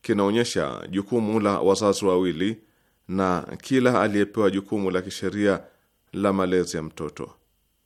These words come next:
Nyaraka nyinginezo pia zimelipa umuhimu suala hilo. Umuhimu wa haki hiyo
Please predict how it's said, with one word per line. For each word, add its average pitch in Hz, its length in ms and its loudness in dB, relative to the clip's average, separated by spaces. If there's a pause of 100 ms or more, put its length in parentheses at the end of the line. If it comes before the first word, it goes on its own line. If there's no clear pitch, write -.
(200)
Nyaraka 95 560 0
nyinginezo 101 480 -2
pia 107 440 -2
zimelipa 101 480 -2
umuhimu 101 560 -4
suala 82 320 -6
hilo. 78 380 -8 (600)
Umuhimu 104 640 0
wa 95 180 2
haki 104 300 -4
hiyo 123 280 2